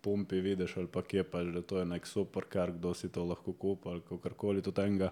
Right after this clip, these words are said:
z enim znancem sem se pogovarjal, ko ga je imel, in je rekel, zmeraj, ko je tanko, to je folk hodil do njega, "Koliko pa to košta, je to sedemdeset, osemdeset evrov, avto je že dvajset let star skoraj, ne." No, in to avto ima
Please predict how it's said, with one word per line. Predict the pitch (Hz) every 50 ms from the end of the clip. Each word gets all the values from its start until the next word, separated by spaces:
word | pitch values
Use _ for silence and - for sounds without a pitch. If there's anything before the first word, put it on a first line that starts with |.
| - - - - - - - - - _ _ _ _ - -
z | - 107 104
enim | 104 110 110
znancem | 104 107 110 110 110 110 110 123 117
sem | 117 117 110
se | 104 113
pogovarjal, | 95 - 110 107 107 110 113 113 113 107
ko | - 110
ga | 101 95 101
je | 101
imel, | 95 104 117 123 120 113
in | 110 107
je | 107 101
rekel, | 107 104 - 113
zmeraj, | 101 98 117 123 117 117
ko | 113 -
je | 110 104 -
tanko, | - 110 113 113 104 - 104
to | 104 - 110
je | 104
folk | - 117 113 110 107 -
hodil | - 107 101 101 107 107
do | 107 110
njega, | 107 104 104 101 101
"Koliko | - - 127 123 -
pa | - 110
to | 101 - 107 101
košta, | - 110 104 - - 87 90
je | 101 95
to | - 107
sedemdeset, | - - 110 107 107 110 107 104 - 101 -
osemdeset | - 104 104 - 113 107 - 107 92
evrov, | 104 110 107 104 101 101
avto | 104 101 98 - 98
je | 95
že | 95
dvajset | 95 95 95 92 - 95
let | 90 87
star | - - - 90
skoraj, | - - - - 87 85 82 85
ne." | 90 98 - - - - - - - - - - - - - - -
No, | 113
in | 117 117
to | - 135
avto | 123 123 117 - 120
ima | 120 117 117 117 117 117 113 110